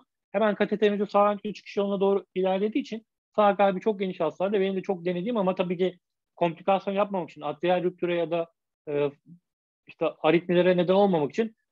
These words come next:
burada tabii ki gentle dayanmak gerekiyor. Kaba hareket etmemek gerekiyor. Sağ ventriküle indiğimiz zaman işte gördüğünüz gibi sistolik ve diastolik dalgaları var. En diastolik dalgası var. Yine, e, bir, e, inişte dikrotik çenti görüyoruz.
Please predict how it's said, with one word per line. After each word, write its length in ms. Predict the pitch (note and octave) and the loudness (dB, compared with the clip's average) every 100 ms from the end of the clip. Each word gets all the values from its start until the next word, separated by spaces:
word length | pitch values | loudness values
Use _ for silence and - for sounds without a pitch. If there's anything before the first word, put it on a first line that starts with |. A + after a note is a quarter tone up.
| - | -12
burada 340 | - E3+ E3+ F3 | -2 0 2 2
tabii 200 | E3 E3 | 2 0
ki 100 | F3+ | 2
gentle 340 | F3 E3+ D3+ B2 _ _ _ C3+ | 2 2 0 -4 _ _ _ -2
dayanmak 380 | A#2+ A#2 A2+ G#2 | -2 -2 -4 -4
gerekiyor. 180 | A2+ | -2
Kaba 200 | - C#3+ | 0 4
hareket 280 | C#3+ B2+ E3+ | 4 4 2
etmemek 360 | E3 B2 A2+ G2+ | 0 0 -4 -4
gerekiyor. 360 | G#2 G2 G2+ - _ _ _ _ _ _ _ _ - G3+ | -6 -4 -6 -8 _ _ _ _ _ _ _ _ -12 2
Sağ 260 | B3 B3 | 4 6
ventriküle 260 | A#3 A3 A3+ | 6 6 4
indiğimiz 280 | A3 A3+ G3+ | 6 6 6
zaman 260 | F#3 A3 | 4 4
işte 160 | G#3+ G#3+ | 0 0
gördüğünüz 300 | G#3+ G3+ G3+ | 2 2 -2
gibi 100 | G3+ | -4
sistolik 440 | - E3+ G#3+ G#3+ | -6 -4 -2 0
ve 80 | G3 | 0
diastolik 440 | F#3+ F#3 G3+ G3+ | 0 0 -4 -4
dalgaları 420 | E3+ E3+ E3 F#3 E3 | 0 0 -2 -4 -2
var. 140 | C#3+ | -4
En 160 | D3 D#3 | -8 -8
diastolik 340 | D#3 D#3+ D3 | -8 -8 -6
dalgası 360 | D3+ D#3 D#3 G#3+ | -4 -4 -4 -2
var. 160 | F#3 | 0
Yine, 220 | F3+ F3+ F3 _ _ _ - | -2 -4 -8 _ _ _ -4
e, 160 | D3 D3 | 0 2
bir, 220 | F3 F3 _ _ _ | 2 0 _ _ _
e, 520 | D3 C#3 C#3+ C#3+ C#3 C#3+ _ _ - | -2 0 2 0 -2 -8 _ _ -8
inişte 340 | E3+ E3 F#3 | -8 -2 -2
dikrotik 360 | D#3+ G3 G3 - | -2 -4 -6 0
çenti 480 | E3+ D#3 E3+ E3+ - | 2 4 2 2 0
görüyoruz. 540 | C3 A#2 A#2 F3 A#3 | -2 0 0 0 0